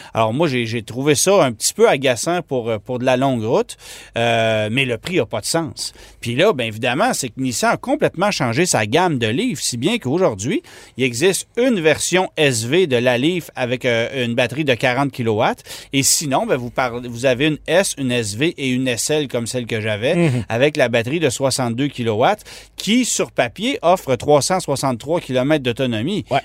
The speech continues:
Speaker 1: Mais attention, moi, sur l'autoroute, à cent dix-huit kilomètres heure, oublie ça, là, ce, ce, ce genre de kilométrage-là, tu fais même pas trois cents. En été, sans climatisation. Alors, j'ai été un peu déçu du rendement énergétique aussi, parce que,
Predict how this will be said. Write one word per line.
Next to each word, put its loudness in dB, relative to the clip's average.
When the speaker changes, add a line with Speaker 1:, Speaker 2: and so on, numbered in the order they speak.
Speaker 1:
Mais -4
attention, 0
moi, 2
sur 0
l'autoroute, 0
à -2
cent 0
dix-huit -2
kilomètres 0
heure, 4
oublie -4
ça, 4
là, 4
ce, 0
ce, 0
ce 0
genre 2
de 0
kilométrage-là, -2
tu -6
fais 0
même 2
pas 2
trois 0
cents. -2
En 2
été, 0
sans 2
climatisation. 0
Alors, 2
j'ai 0
été 2
un 2
peu 2
déçu 0
du 2
rendement 4
énergétique 0
aussi, -2
parce -4
que, 2